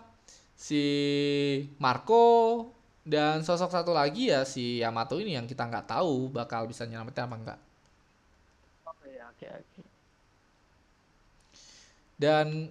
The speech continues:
Speaker 1: udah, Cuk, kamu udah segitu aja,
Speaker 2: Oke,
Speaker 1: Cuk.
Speaker 2: aku udah, udah.
Speaker 1: <laughs> Aku nyari topik baru di berarti. Apa ya
Speaker 2: Oke,
Speaker 1: yang bakal
Speaker 2: coba, coba, coba,
Speaker 1: bakal
Speaker 2: coba,
Speaker 1: apa
Speaker 2: coba,
Speaker 1: ya?
Speaker 2: coba.
Speaker 1: Apa ya, apa ya, si, si, si.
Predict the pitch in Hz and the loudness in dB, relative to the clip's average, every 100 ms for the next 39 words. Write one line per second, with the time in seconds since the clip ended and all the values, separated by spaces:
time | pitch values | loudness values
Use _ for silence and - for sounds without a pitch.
0 | - 175 147 104 - 107 - - 131 180 | -4 0 0 -2 -6 -6 -8 -4 -2 -2
1 | 196 143 131 117 123 127 123 147 170 202 | -4 0 0 0 -2 -8 0 2 4 4
2 | 180 160 135 139 156 165 147 135 127 127 | 2 2 2 2 2 4 4 6 4 2
3 | 123 - - 151 196 240 202 190 196 190 | 0 -4 -2 2 4 4 4 4 2 0
4 | 180 196 156 165 233 208 170 151 147 139 | 0 0 2 6 8 6 4 10 10 10
5 | 127 131 131 - - 247 - 165 135 131 | 6 2 -2 -10 0 0 4 6 8 8
6 | 135 131 165 160 120 156 151 143 143 139 | 8 6 4 4 4 4 2 0 0 0
7 | 135 139 135 127 147 135 131 135 147 160 | 0 2 2 2 0 2 2 4 6 8
8 | 165 143 151 139 - 160 185 - 127 117 | 6 4 2 0 -2 -8 -14 -6 -4 -4
9 | 117 117 113 113 117 117 110 110 | -6 -8 -8 -10 -12 -12 -14 -16